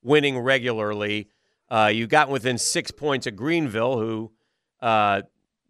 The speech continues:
are playing around the five hundred, but right behind you, uh, South Carolina's playing good, um, and, and it, you know, every, everybody's still within striking range, from the Everblades to the Solar Bears to the Stingrays to you guys and to the Swamp Rabbits. Is that correct?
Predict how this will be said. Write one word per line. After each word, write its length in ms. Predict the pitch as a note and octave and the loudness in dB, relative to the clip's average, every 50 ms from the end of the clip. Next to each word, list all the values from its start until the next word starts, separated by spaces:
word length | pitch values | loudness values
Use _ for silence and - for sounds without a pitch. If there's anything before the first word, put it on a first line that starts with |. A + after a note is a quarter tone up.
| _ _ _ _ _ _ _ _ _ _ _ - | _ _ _ _ _ _ _ _ _ _ _ -18
are 80 | - A#2 | -18 -14
playing 300 | - - E3 D#3+ C#3+ C3 | -4 0 2 4 4 6
around 180 | C3+ C3+ C3 | 4 4 2
the 60 | B2 | 2
five 260 | - - D3 C3 B2+ A#2+ | 0 2 2 4 4 4
hundred, 140 | D3+ D3+ | 2 0
but 220 | B2+ C#3 B2+ _ _ _ _ _ | 0 -2 -4 _ _ _ _ _
right 220 | - C#3+ D#3 D#3 | 0 2 2 2
behind 560 | - D3 A#2+ - - D#3 F#3 G#3 G3+ F#3+ D#3+ B2+ | 2 -2 -2 -2 0 2 2 4 4 2 0 0
you, 460 | A#2+ A#2+ A#2+ A#2+ B2 C3 C3+ B2 - _ _ _ _ _ _ _ _ - | -2 0 0 0 0 0 -2 -4 -8 _ _ _ _ _ _ _ _ -4
uh, 220 | - A#2 A#2 A#2 | 0 2 2 2
South 280 | - - E3 D3+ C#3 - | 2 4 2 2 2 2
Carolina's 440 | - D3 C3 C#3 D3+ D#3+ E3 D#3+ - | 0 0 2 4 4 4 4 2 0
playing 380 | _ - E3 D#3 D3+ D3+ D3 | _ -4 -2 0 0 0 0
good, 560 | C3 D3 D3 D3 D3 D3 C#3+ C#3+ C#3+ C#3+ C3 C3 | 0 0 2 2 2 2 2 2 0 0 -2 -4
um, 600 | - B2+ A#2+ A#2 A2+ A2 A2 G#2+ G#2 G#2 G#2+ - | -2 0 2 2 4 2 2 2 0 -2 -4 -6
and, 260 | - A2+ A2+ A2 - - | -4 -2 -2 -4 -4 -4
and 300 | A#2+ A2+ G#2+ A2 - - | -4 -4 -4 -4 -8 -10
it, 260 | - - A#2+ - _ _ _ - | -8 -8 -8 -10 _ _ _ -6
you 100 | - D3 | -4 -2
know, 140 | B2 A2 A#2 | -2 -2 -2
every, 260 | - C#3+ D#3 E3 F3+ D#3+ - _ _ - | -2 -2 -2 -2 -2 -6 -8 _ _ -2
everybody's 420 | E3 F#3+ G#3 G3+ F#3 G3+ F#3 D#3 - | 0 2 2 2 2 2 2 2 0
still 180 | - G3+ F#3 | 0 0 0
within 220 | E3+ C#3+ D#3 D#3 C3+ | 0 2 0 -2 -2
striking 400 | - - F3 E3+ - D3 D#3 D3 | 0 0 0 0 0 -2 -2 0
range, 220 | C#3+ C#3+ C#3 - | 0 0 0 0
from 160 | - C3+ B2+ | -2 -2 0
the 80 | B2 B2+ | 2 2
Everblades 540 | C#3 C#3 C#3 C3+ B2 D3 C#3+ C#3 C3+ A#2 - | 2 2 0 0 0 2 2 2 0 -2 -6
to 60 | - | -8
the 100 | A2+ A2+ | -8 -8
Solar 260 | - - C#3+ C3 C3 C3 | -4 -4 -2 -2 -2 0
Bears 280 | A#2+ C3 C3 C3 A2+ | 0 2 0 0 -2
to 80 | - A#2 | -4 -10
the 80 | G#2+ F#2+ | -10 -10
Stingrays 600 | - - C#3+ C#3 C3 C3 C3 C3+ B2+ B2+ A#2+ - | -8 -4 -2 -2 -2 0 0 0 0 -2 -4 -6
to 80 | - G#2+ | -10 -8
you 160 | A2+ B2 C3 | -6 -4 0
guys 360 | A#2 C#3 C3 C3 B2+ B2+ G#2 | 2 2 4 4 2 0 -2
and 80 | G2+ F#2 | -6 -10
to 80 | - A#2 | -12 -10
the 80 | G#2 G#2+ | -10 -10
Swamp 340 | - B2 A#2+ A#2 G#2+ - | -8 -4 0 0 0 0
Rabbits. 340 | - - E2+ E2 F2 F2 - | -2 -6 -6 -6 -8 -10 -12
Is 80 | A2 G2 | -10 -8
that 160 | A2+ A2 G#2 | -6 -8 -8
correct? 420 | - B2+ B2 B2 B2 B2 _ _ | -6 -6 -4 -4 -4 -6 _ _